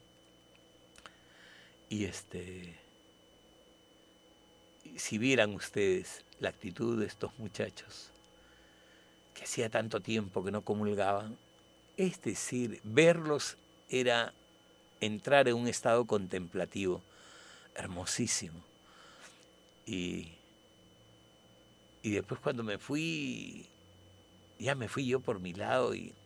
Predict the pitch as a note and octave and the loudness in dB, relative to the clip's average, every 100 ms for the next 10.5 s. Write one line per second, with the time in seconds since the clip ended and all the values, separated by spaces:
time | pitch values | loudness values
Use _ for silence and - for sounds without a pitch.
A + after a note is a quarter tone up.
0 | - G2 F#2+ - D3+ G#2 F#2+ A2+ A2 G#2 | -6 0 0 2 4 4 2 2 2 2
1 | F2+ - F#2 F#2 F#2 F#2 - - G2 F2+ | -4 -4 -2 0 -2 -6 -14 -10 -8 -4
2 | F2 - G2 F2+ F2 G#2 A2 G#2 - F#2 | -4 -2 -4 -4 2 2 2 0 -4 0
3 | G2 G#2 - F#2+ F#2 F2+ G#2 G#2+ A2 A2 | 4 4 2 -4 -4 -2 -2 -2 -4 -8
4 | - G#2 F#2 F#2 F2+ F2 - G2 A2+ A#2 | -14 -14 -8 -6 -6 -8 -8 -4 0 -2
5 | - - - - - - - - - - | -4 -18 -20 -20 -18 -18 -16 -16 -18 -20
6 | - - - - - A2 G2 F#2+ G2+ - | -20 -20 -20 -14 -2 2 2 0 -6 -14
7 | - - - - - - G#2+ C3+ C#3+ E3 | -20 -20 -20 -20 -20 -4 0 2 6 8
8 | C#3 A#2+ A2 - D3 D3+ A#2+ A2+ - G#2+ | 8 6 2 0 2 4 4 0 -2 0
9 | G2 F#2+ G2+ F#2+ C#3+ C3+ A2+ A2+ C3 C#3 | 2 2 -2 0 0 2 4 4 4 6
10 | C3 A#2 - F2+ | 4 4 -4 -8